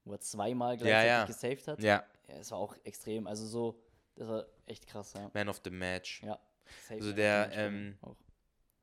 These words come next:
Speaker 2: kann diesmal
Speaker 1: Mhm.
Speaker 2: sein Team loben, weil sein Team ein geiles Spiel gemacht hat, weil der
Speaker 1: Sehr
Speaker 2: meckert
Speaker 1: geil.
Speaker 2: ja sehr oft
Speaker 1: Ja.
Speaker 2: in den ganzen Interviews.
Speaker 1: <laughs> Stimmt, ja.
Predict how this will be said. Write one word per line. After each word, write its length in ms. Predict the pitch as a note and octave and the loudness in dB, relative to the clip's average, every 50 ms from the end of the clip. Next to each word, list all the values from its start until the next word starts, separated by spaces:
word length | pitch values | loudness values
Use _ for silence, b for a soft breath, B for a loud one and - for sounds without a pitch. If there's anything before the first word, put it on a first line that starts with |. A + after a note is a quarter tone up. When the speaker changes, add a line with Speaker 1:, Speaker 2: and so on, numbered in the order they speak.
| _ _ _ _ _ _ _ - | _ _ _ _ _ _ _ -10
Speaker 2:
kann 200 | - A2 G#2+ G#2 | -6 -4 -2 -2
diesmal 300 | A2 B2 A2+ C3 C3+ B2+ | -2 -2 -2 0 -2 0
Speaker 1:
Mhm. 40 | A2+ | 0
Speaker 2:
sein 180 | A2+ A2 G#2 | 0 0 -2
Team 240 | - - - B2 A#2 | -4 -6 -4 -4 -2
loben, 320 | G#2+ G#2+ A2+ B2+ B2 A#2+ G#2 | 2 4 4 4 4 2 0
weil 140 | G2+ G2 | -2 -2
sein 160 | G2 F#2+ F#2+ F#2+ | -2 -4 -6 -8
Team 200 | - - A2+ G#2+ | -8 -8 -6 -4
ein 160 | F#2+ F#2+ F#2 | -6 -6 -6
geiles 280 | F2 F2+ F#2 G2+ G2 | -6 -6 -6 -6 -8
Spiel 180 | - - A#2+ A#2+ | -8 -6 -6 -6
gemacht 380 | A#2 A2+ G2+ F#2+ F#2+ - - - | -6 -4 -4 -6 -6 -6 -8 -8
hat, 100 | - - | -6 -4
weil 120 | G2+ G2 | -4 -4
der 80 | F#2+ F#2+ | -2 -2
Speaker 1:
Sehr 100 | F#2+ G2+ | -2 -2
Speaker 2:
meckert 200 | G#2+ G#2 G#2 A#2 | -2 -2 -2 -4
Speaker 1:
geil. 80 | G2 G#2 | -2 -2
Speaker 2:
ja 60 | G2+ | -4
sehr 200 | F#2+ G2+ G2+ F2 | -2 -2 -4 -2
oft 400 | D2+ A2+ C3 C3 - - - - _ | -2 -2 -2 -4 -6 -16 -20 -20 _
Speaker 1:
Ja. 180 | - A2 G#2+ - _ _ B B B B B B B B B B B B B - | -12 -12 -12 -14 _ _ B B B B B B B B B B B B B -8
Speaker 2:
in 60 | A2+ | -6
den 80 | A2+ A2 | -4 -2
ganzen 280 | A2 A2 A2 - - | -2 -4 -4 -6 -10
Interviews. 640 | E2+ B2 - - B2 A#2+ A#2+ A#2+ B2 A#2+ - - _ _ | -10 -8 -6 -4 -4 -4 -2 -4 -4 -6 -8 -14 _ _
Speaker 1:
<laughs> 220 | - - - E3 C#3+ | -20 -16 -14 -14 -14
Stimmt, 340 | - - - A#2 A2+ G#2+ - | -14 -14 -12 -10 -10 -8 -8
ja. 180 | G2+ G#2 G#2 | -10 -12 -12